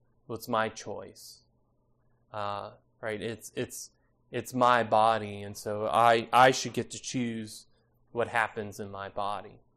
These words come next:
right? Coaching it in terms, couching that, that discussion in, in certain terms to get an emotional response, because who wants to disagree with, right? It's my body, I should get to decide what I want to do with it.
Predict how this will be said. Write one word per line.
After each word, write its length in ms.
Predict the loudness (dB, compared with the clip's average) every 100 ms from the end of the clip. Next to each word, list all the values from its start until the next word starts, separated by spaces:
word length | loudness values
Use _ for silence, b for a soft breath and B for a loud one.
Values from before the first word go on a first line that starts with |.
| _
right? 220 | -6 -6 -8 _ _ -8
Coaching 480 | 4 4 4 -2 -2
it 140 | -2
in 120 | -2
terms, 840 | -2 0 2 2 0 -4 -8 -14 -16 _ _ _ 2
couching 420 | 2 4 0 2
that, 280 | 2 2 -4 -4
that 260 | 0 0
discussion 540 | 0 0 2 2 -2 -4
in, 180 | -4 -6 _ _ _
in 180 | -8 -6
certain 420 | -2 0 0 -4
terms 720 | -4 0 0 0 -4 -10 -16 _ _
to 80 | -4
get 180 | 2 2
an 80 | 2
emotional 460 | 0 -2 -2 -2
response, 480 | -2 0 0 0 -2
because 260 | -6 -4 0
who 180 | 0 4
wants 260 | 4 2
to 40 | -2
disagree 460 | -2 -2 -2 0
with, 180 | 2 4
right? 260 | 4 2 b b -6
It's 180 | -4 4
my 200 | 4 8
body, 340 | 8 8 6
I 80 | 4
should 200 | 2 -4
get 140 | -6
to 100 | -6 -14 _ _
decide 480 | -4 2 4 4 2
what 120 | 2
I 140 | 2
want 220 | 2 -2
to 40 | 0
do 220 | -2 -2
with 140 | -4
it. 160 | -8 -12